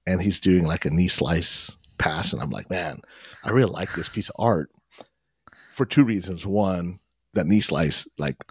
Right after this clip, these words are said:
that's kinda my go-to, um, <laughs> pass, right?" And the other part of it too is if you look at the design, like, I like a lot of Japanese tattoos, and, you know, the guy has Japanese tattoos, and I have a, you know, I have my chest done and my arms done, and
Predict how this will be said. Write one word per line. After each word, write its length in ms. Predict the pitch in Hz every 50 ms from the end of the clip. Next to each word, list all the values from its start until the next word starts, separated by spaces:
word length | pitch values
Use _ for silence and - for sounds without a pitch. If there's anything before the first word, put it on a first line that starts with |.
| _ _
that's 200 | 90 98 92 -
kinda 180 | - - 104 92
my 140 | 85 82 82
go-to, 560 | 82 87 85 87 - - 98 82 82 87 - - _ _ _ _ _ _ _ _ - - - - - - 117
um, 460 | 92 82 71 62 57 57 62 - - - _ _ _ _ _ _
<laughs> 380 | _ _ - - - _ _ _
pass, 480 | - 120 95 82 90 95 - - - - _ -
right?" 240 | 92 87 90 92 - -
And 140 | 120 131 127
the 80 | 120
other 120 | 120 135 131
part 220 | - - 104 95
of 80 | 90 82
it 100 | 85 -
too 180 | - - 107 87
is 200 | 76 82 - - - - - - - - -
if 100 | - 95 -
you 40 | 110
look 160 | 104 104 -
at 120 | 98 73 71
the 80 | 95
design, 840 | 82 69 69 80 - 95 85 95 101 95 87 85 82 80 80 92 - _ _ _ _
like, 200 | - 98 95 90 101
I 60 | 117
like 260 | 110 101 101 98 -
a 80 | - -
lot 240 | 85 85 85 92 90
of 120 | 80 - - _
Japanese 580 | - - 95 85 - 98 95 82 78 82 - - - _ _ _ _ _
tattoos, 480 | _ - 90 - - - 90 92 90 -
and, 240 | 92 82 78 76 65
you 80 | 90
know, 60 | 98 82
the 80 | 82
guy 180 | 80 82 80 85
has 320 | 85 87 78 73 - -
Japanese 340 | - - 76 - - - -
tattoos, 420 | - - - - 156 143 131 110 104
and 80 | 90
I 20 | 80
have 140 | 92 82 69
a, 180 | 69 69 67 - _
you 80 | -
know, 80 | 80 64
I 120 | 65 82 90
have 160 | 85 80 - _ _ _ _ _ _ - -
my 120 | _ 82 90
chest 240 | - - 92 - -
done 120 | 87 87
and 80 | 85 78
my 60 | 62
arms 220 | 67 87 87 - -
done, 240 | 92 82 82 82 - - - - - - - - - - - _ _ -
and 380 | 87 87 80 76 73 73 69